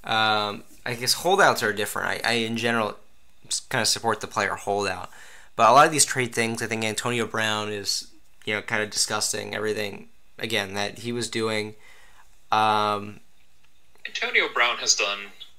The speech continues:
Speaker 2: a lot of disgusting things recently.
Speaker 1: Yeah, yeah. And that's
Speaker 2: Well,
Speaker 1: even, part of it's still un-, un-, ongoing, obviously.
Speaker 2: You know, if you look at it in a, um, in a capitalist sense, you would think that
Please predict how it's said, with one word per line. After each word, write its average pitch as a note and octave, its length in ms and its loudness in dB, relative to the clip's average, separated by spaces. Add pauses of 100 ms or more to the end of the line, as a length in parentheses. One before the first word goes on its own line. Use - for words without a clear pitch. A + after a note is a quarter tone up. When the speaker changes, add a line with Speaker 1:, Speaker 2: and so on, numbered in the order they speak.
Speaker 2:
a B2+ 80 2
lot B2 260 6
of - 160 -2
disgusting - 520 2
things - 480 -2
recently. G2+ 280 2
Speaker 1:
Yeah, G2 520 2 (180)
yeah. - 540 -8 (1120)
And - 160 -4
that's G#2+ 320 2
Speaker 2:
Well, A2 100 0
Speaker 1:
even, G#2 220 -2
part A2 240 6
of G#2 80 -2
it's G#2 120 0
still G#2 260 0
un-, - 220 -6
un-, - 180 -2 (220)
ongoing, F#2+ 540 -6
obviously. - 520 -6 (800)
Speaker 2:
You E3+ 140 6
know, D3+ 200 2
if C#3 200 4
you F3 140 2
look G#3 180 4
at D#3 80 6
it A#2+ 220 4
in A2 160 2 (240)
a, G2+ 240 8
um, - 340 0 (1800)
in D3 100 4
a C#3 60 4
capitalist A2 640 6
sense, - 540 4
you B2+ 160 -2
would - 160 -8
think C3+ 260 0
that F#2+ 220 4